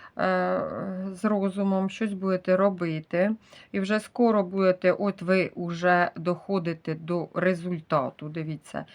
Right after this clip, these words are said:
кінь все-таки на шляху, і пташку дуже гарно видно, птаха. Це означає, що дуже близько. Е, ви сповнюєтеся, м,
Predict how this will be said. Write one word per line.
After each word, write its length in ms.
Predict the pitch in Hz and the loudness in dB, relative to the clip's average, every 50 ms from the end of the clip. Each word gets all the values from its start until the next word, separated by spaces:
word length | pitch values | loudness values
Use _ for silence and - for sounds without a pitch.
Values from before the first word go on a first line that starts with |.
| - - - - | -20 -20 -16 -8
кінь 200 | - 185 170 160 | -4 -4 -2 -2
все-таки 600 | 156 - - 156 156 - 151 156 - - 151 151 | -4 -4 -6 -6 -4 -2 -4 -4 -4 -4 -6 -4
на 180 | 151 156 151 | -4 -4 -6
шляху, 460 | 147 - - 180 180 185 - 269 262 196 | -6 -4 -2 -2 -2 0 2 2 2 2
і 140 | - 185 | 0 -2
пташку 520 | 160 - - - 151 151 151 - - 160 156 | -6 -4 -2 -2 -2 -2 -4 -8 -12 -10 -8
дуже 400 | 147 151 151 143 156 151 151 151 - | -8 -6 -6 -4 0 0 0 0 0
гарно 460 | 160 156 147 147 151 156 156 156 165 | 0 -2 -2 -2 -2 -2 -2 -2 0
видно, 380 | 202 247 262 247 254 247 247 | 0 0 2 4 4 2 2
птаха. 500 | 247 - - 233 226 226 - - 220 214 220 - - - - - - - _ | 0 2 2 4 4 2 2 -2 -4 -4 -6 -10 -20 -20 -20 -20 -20 -10 _
Це 160 | - 196 185 | 2 4 4
означає, 520 | 180 180 175 185 185 180 - 185 175 170 170 | 4 4 4 2 0 0 2 0 0 0 0
що 160 | - - 180 | -2 -4 -4
дуже 280 | 170 175 175 170 175 175 | -2 -2 0 0 0 0
близько. 600 | 165 170 165 165 160 160 - - - 160 165 175 - - - - - - - - | 0 0 -2 -2 -4 -6 -8 -6 -4 -4 -4 -4 -6 -14 -20 -20 -20 -14 -4 0
Е, 240 | 180 185 180 180 185 | 4 6 6 6 6
ви 260 | 190 208 262 294 285 | 6 6 4 4 2
сповнюєтеся, 1160 | 262 - _ - 247 254 240 240 226 220 220 214 208 208 - 208 208 202 - - 202 202 202 196 | 0 -2 _ 2 4 6 6 6 6 6 4 2 0 0 -2 -4 -4 -4 0 2 4 6 6 6
м, 500 | 190 185 - - 175 180 180 180 175 | 4 0 -4 -4 -4 -4 -2 -4 -6